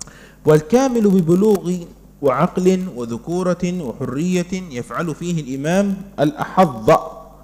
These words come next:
للإسلام والمسلمين، فحظ المسلمين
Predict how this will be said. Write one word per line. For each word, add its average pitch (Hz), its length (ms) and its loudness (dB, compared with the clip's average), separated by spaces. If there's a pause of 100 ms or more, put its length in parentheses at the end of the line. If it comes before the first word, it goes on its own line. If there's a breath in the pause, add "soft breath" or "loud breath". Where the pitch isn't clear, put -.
(360 soft breath)
للإسلام 190 760 4
والمسلمين، 135 640 0 (800 soft breath)
فحظ 185 440 4
المسلمين 180 920 2